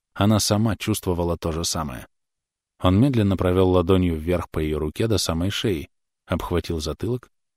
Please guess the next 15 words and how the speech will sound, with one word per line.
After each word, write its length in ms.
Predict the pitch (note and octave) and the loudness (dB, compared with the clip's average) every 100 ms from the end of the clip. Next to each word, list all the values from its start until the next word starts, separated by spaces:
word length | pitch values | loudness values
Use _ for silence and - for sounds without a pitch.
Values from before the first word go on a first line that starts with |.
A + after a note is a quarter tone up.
| _ | _
его 240 | E2+ F#2+ | 2 2
пальцы 320 | - D#3 - | 2 0 2
запутались 560 | A#2 G2 - B2+ A#2 - | 2 2 0 0 0 0
в 40 | |
её 140 | F#2+ F#2 | 0 0
густых 420 | F2+ - - - | -2 -6 -12 -8
волосах. 500 | D#2+ D#2+ - D2 - _ _ _ _ _ _ | -6 -4 -6 -10 -16 _ _ _ _ _ _
Он 160 | - E2 | -6 -4
наклонился 540 | D2+ - D#2+ A2+ A#2+ | -4 -4 -2 -2 -2
к 100 | E2+ | -4
Оливии, 400 | E2 D#2+ D2+ A#1+ _ _ _ _ _ | -4 -4 -6 -10 _ _ _ _ _
привлёк 400 | E2+ E2 E2 E2 | -2 0 0 -2
её 140 | D#2+ C#2+ | -4 -6
к 60 | |
себе 320 | - D2+ G2 | -8 -6 -8